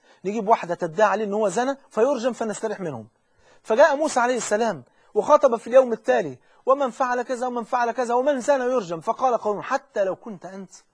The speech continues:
شوف الوقاحة يا أخي، "حتى لو كنت أنت"، قال: "حتى لو كنت أنا". فقال: "فإنك زنيت بهذه المرأة ونريد أن نطبق عليك الرجم".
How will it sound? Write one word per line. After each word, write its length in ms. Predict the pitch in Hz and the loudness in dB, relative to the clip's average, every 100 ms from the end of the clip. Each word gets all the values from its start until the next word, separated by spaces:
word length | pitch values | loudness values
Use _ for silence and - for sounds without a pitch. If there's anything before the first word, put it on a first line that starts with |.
| _ _ _ | _ _ _
شوف 240 | _ - 135 | _ -18 -14
الوقاحة 440 | 120 - 123 120 | -14 -12 -14 -14
يا 80 | 139 | -20
أخي، 160 | - 107 _ _ _ _ _ _ _ _ | -20 _ _ _ _ _ _ _ _ _
"حتى 400 | - 277 - 240 | -6 -6 -2 0
لو 120 | 226 | 0
كنت 260 | 240 247 240 | -2 -6 -4
أنت"، 240 | 247 233 - - | -6 -8 -14 -16
قال: 220 | 151 135 | -12 -12
"حتى 340 | - 190 - 127 | -12 -14 -14 -14
لو 100 | 120 | -12
كنت 240 | 151 - | -16 -18
أنا". 240 | 131 98 87 _ _ _ _ _ _ _ | -20 -20 _ _ _ _ _ _ _ _
فقال: 520 | - 240 - 262 240 | -2 -2 2 2 2
"فإنك 440 | 247 233 214 254 226 | -2 -2 -2 -2 -2
زنيت 440 | 180 220 247 202 | -2 -4 -4 -4
بهذه 340 | 185 180 170 | 0 0 -2
المرأة 420 | 208 180 190 185 180 _ _ | -6 -6 -4 -6 -10 _ _
ونريد 400 | 147 160 185 175 | -6 -6 -6 -8
أن 140 | 156 147 | -10 -12
نطبق 460 | 135 175 131 - | -10 -10 -10 -12
عليك 200 | 127 120 | -12 -14
الرجم". 360 | 107 104 - | -18 -18 -20